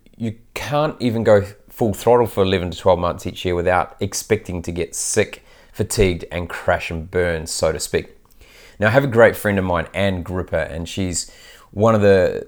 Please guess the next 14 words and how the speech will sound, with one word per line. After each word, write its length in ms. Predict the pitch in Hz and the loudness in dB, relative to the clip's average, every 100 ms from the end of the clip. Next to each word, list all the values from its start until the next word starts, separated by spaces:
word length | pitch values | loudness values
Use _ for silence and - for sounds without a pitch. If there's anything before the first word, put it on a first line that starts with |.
| - | -4
leading 640 | 113 120 127 123 113 107 | 2 6 6 4 0 -2
sport 300 | - 107 87 | -2 0 0
administrators 840 | 95 95 - 95 95 92 92 - - _ _ | 0 -4 -2 2 2 2 -4 -8 -16 _ _
in 120 | 110 107 | -2 -2
Australia 520 | - 95 95 95 - | 0 2 4 4 2
and, 320 | 85 87 80 | -2 -6 -8
you 60 | 92 | -4
know, 200 | 92 87 - | -2 -2 -2
around 400 | 95 95 101 98 | -4 0 2 2
the 60 | 90 | -2
world. 480 | 87 90 82 82 | -2 -2 -2 -6
She's 260 | - 85 - - | -10 -12 -14 -16
highly 340 | - 101 117 | -4 -2 0
renowned. 380 | 107 95 85 87 | 0 -2 -4 -6